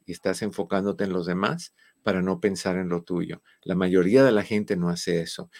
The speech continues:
La mayoría de la gente está ahí, como tú, que fuiste a tu seminario a aprender algo. Yo me imagino que en ese grupo de personas hayan sido, ¿cuántas fueron? Cada uno estaba en lo suyo, cada uno tenía sus problemas y nadie, o muy poca gente entró ahí a decir,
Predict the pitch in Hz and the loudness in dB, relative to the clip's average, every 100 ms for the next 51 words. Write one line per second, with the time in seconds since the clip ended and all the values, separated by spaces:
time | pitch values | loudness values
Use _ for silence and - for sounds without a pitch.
0 | - - 90 92 90 95 104 117 107 113 | -20 -10 -6 -2 0 0 0 0 -4 -4
1 | 101 104 - 101 101 98 - 92 87 104 | -4 -4 -2 -2 0 -4 -2 -2 -2 -4
2 | 107 101 98 - - 104 113 107 104 117 | -4 -6 -6 -4 -6 -6 -4 -2 0 0
3 | 101 87 85 85 107 123 117 147 175 _ | 0 0 -2 2 4 4 4 0 -4 _
4 | - - - 98 113 117 123 117 107 - | -20 -20 -18 0 2 4 2 0 -2 0
5 | 135 151 147 104 98 101 107 117 143 120 | 2 2 2 -2 0 -2 0 0 0 2
6 | 127 127 131 120 113 - 127 127 - 113 | 0 2 2 4 0 0 0 0 0 0
7 | 113 110 123 120 120 117 107 123 107 98 | 0 -2 0 0 2 -2 -2 -2 4 4
8 | 127 196 _ _ - - - - _ _ | 4 -4 _ _ -20 -20 -20 -20 _ _
9 | - 139 147 156 147 156 151 139 139 139 | 4 6 6 4 4 4 2 4 4 4
10 | 135 127 - 131 127 156 156 123 117 117 | 2 0 0 0 2 0 2 2 4 0
11 | 120 120 117 113 117 - 101 101 104 120 | -2 -2 -2 -2 -4 -6 -6 0 4 4
12 | 131 147 143 123 113 110 120 127 135 151 | 2 -2 -4 -6 -4 -2 0 0 0 -2
13 | - 87 - 101 131 127 101 98 101 90 | -2 -6 -10 -4 -4 0 -2 -2 -6 -6
14 | 92 87 104 101 104 98 101 | -6 0 2 4 4 2 -2